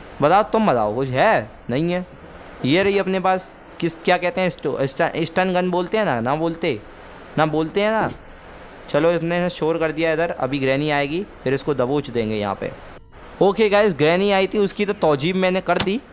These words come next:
ये grandpa आए, इनकी भी तौजीब हो गई। ले बेटा grandpa, चलो बेटा, गंदा नाला नहाओ, पहुँचो lobby। Lobby इसमें होती नहीं है यार, बीजीएमआई में होती है। अब बहुत बच्चे कहते हैं कि "बीजीएमआई खेला करो भैया।"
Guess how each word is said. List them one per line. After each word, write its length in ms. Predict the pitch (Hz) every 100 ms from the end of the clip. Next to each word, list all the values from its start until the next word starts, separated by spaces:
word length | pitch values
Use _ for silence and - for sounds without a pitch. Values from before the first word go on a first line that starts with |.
| -
ये 220 | 131 139 156
grandpa 500 | 160 165 165 190 175
आए, 140 | 196
इनकी 320 | 180 170 190
भी 100 | 196
तौजीब 420 | 190 160 156 190
हो 240 | 156 123 156
गई। 220 | 156 123
ले 400 | 98 107 147 185
बेटा 260 | 185 180 180
grandpa, 580 | 170 170 - 175 175 170 - - - - -
चलो 240 | - 156 175
बेटा, 220 | 180 180
गंदा 300 | 160 160 170
नाला 300 | 170 165 170
नहाओ, 480 | 160 143 160 175 185 - - - - -
पहुँचो 400 | 143 151 147 175
lobby। 420 | 170 170 180 196 - 127
Lobby 400 | 123 135 147 147
इसमें 260 | 139 151
होती 280 | 131 113 139
नहीं 220 | 143 143
है 100 | 139
यार, 180 | 135 143
बीजीएमआई 560 | 135 127 127 127 131 147
में 140 | 147
होती 340 | 127 117 135
है। 160 | 127 131 - - - 156
अब 80 |
बहुत 340 | 151 139 147 160
बच्चे 260 | 156 170
कहते 300 | 156 151 147
हैं 180 | 170 165
कि 80 | 156
"बीजीएमआई 500 | 143 123 127 135 160
खेला 260 | 151 151 160
करो 220 | 165 175
भैया।" 300 | 131 147